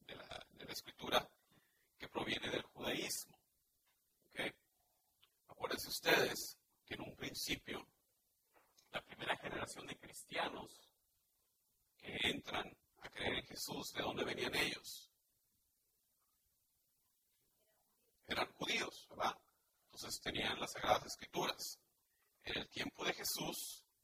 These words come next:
la versión de la Biblia que se usaba era la versión de la Biblia en griego. Era la Biblia más al corriente que se usaba. Incluso hay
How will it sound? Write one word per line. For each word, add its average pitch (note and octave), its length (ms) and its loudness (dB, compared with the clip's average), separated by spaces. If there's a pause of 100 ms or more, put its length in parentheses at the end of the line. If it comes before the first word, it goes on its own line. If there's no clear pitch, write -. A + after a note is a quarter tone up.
(920)
la - 120 -2
versión - 800 -4
de - 100 -8
la A#2 120 2
Biblia - 380 -4
que - 120 -16
se - 140 -8
usaba - 480 6 (1120)
era - 320 4
la - 140 2
versión - 600 -4 (360)
de - 80 -10
la - 80 0
Biblia - 580 -4
en - 160 -4
griego. - 420 4 (1500)
Era - 420 2
la - 120 -2
Biblia - 480 -2 (440)
más - 280 4
al - 120 -4
corriente - 480 -8
que - 120 -12
se - 100 -8
usaba. - 460 2
Incluso - 600 -2
hay - 100 -2